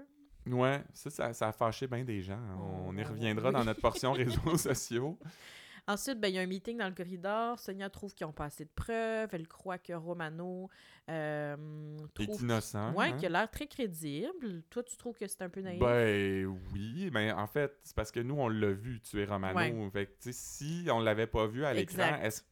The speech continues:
Speaker 1: est-ce qu'on le croirait, Nick ? Il joue
Speaker 2: Hmm.
Speaker 1: bien son rôle.
Speaker 2: Il joue bien. Mais tu sais, il joue bien depuis le début.
Speaker 1: Tu sais, c'est comme
Speaker 2: Au début, on pensait qu'il était pas bon. Après, on pensait qu'il était fin. Après, on, il était plus fin. Puis là, on a fait un sondage. Puis tout le monde pensait qu'il était fin. Puis moi, je le savais qu'il était pas fin, mais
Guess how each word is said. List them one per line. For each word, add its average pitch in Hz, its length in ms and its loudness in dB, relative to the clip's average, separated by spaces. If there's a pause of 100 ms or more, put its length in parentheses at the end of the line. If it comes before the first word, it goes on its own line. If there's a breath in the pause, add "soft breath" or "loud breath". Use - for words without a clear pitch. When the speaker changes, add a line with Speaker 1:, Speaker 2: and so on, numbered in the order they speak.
(160)
Speaker 1:
est-ce - 220 -4
qu'on 127 140 0
le 131 60 0
croirait, 104 580 2
Nick ? 95 420 -6 (480)
Il 107 240 -2
joue 113 140 0
Speaker 2:
Hmm. 262 40 -4
Speaker 1:
bien 135 220 2
son 98 220 -2
rôle. 95 540 0
Speaker 2:
Il 185 80 -8
joue 240 120 -8
bien. 226 320 -2 (220 loud breath)
Mais 180 100 -2
tu - 60 -10
sais, 370 120 4
il - 40 -2
joue 220 80 -4
bien 262 160 -4
depuis 190 220 -2
le 170 40 -8
début. 156 520 -8 (160)
Speaker 1:
Tu - 160 0
sais, - 20 4
c'est 135 100 -4
comme 120 600 4
Speaker 2:
Au 202 100 2
début, 240 260 0
on 330 60 4
pensait 262 260 0
qu'il 269 100 -6
était 233 140 0
pas 240 160 2
bon. 226 200 0
Après, 202 180 -2
on 220 40 -8
pensait 233 280 -6
qu'il - 80 -10
était 226 180 -4
fin. 220 280 -6
Après, 196 180 -8
on, 208 160 -6
il 202 240 -4
était 202 140 -6
plus - 160 -6
fin. 214 360 -4
Puis 196 140 -10
là, 208 80 -4
on 208 60 -6
a - 20 -6
fait 202 160 -8
un 220 80 -4
sondage. 208 580 0
Puis - 80 -20
tout 208 100 -6
le 202 40 -6
monde 208 140 -6
pensait 208 180 -6
qu'il - 120 -4
était 202 160 -4
fin. 220 340 -4
Puis 190 140 -12
moi, 196 120 -4
je 196 60 -2
le 185 60 -2
savais 208 260 0
qu'il 233 100 -6
était 180 100 -4
pas 170 140 -2
fin, 185 380 -4
mais 151 180 -12